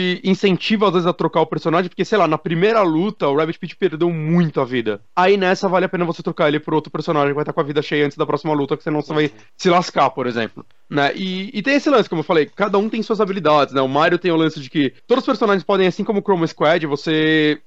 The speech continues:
Speaker 1: correr na direção de um companheiro seu e ele te arremessar pra um lado. O
Speaker 2: Uhum.
Speaker 1: Mario, nessa, ele pode pular na cabeça de alguém, e causa um dano bem alto até, e a skill tree dele é bem baseada nisso,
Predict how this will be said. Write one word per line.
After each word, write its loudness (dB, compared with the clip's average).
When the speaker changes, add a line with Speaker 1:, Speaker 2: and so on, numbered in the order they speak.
Speaker 1:
correr 4
na 2
direção -2
de 0
um 0
companheiro 0
seu 0
e 4
ele 0
te -6
arremessar 0
pra -2
um 2
lado. 2
O -2
Speaker 2:
Uhum. 4
Speaker 1:
Mario, 4
nessa, 0
ele 0
pode 0
pular 2
na 0
cabeça 0
de -2
alguém, 0
e -6
causa -2
um -2
dano 0
bem 0
alto 2
até, 0
e -4
a 2
skill -6
tree -8
dele 0
é 0
bem 0
baseada 0
nisso, -2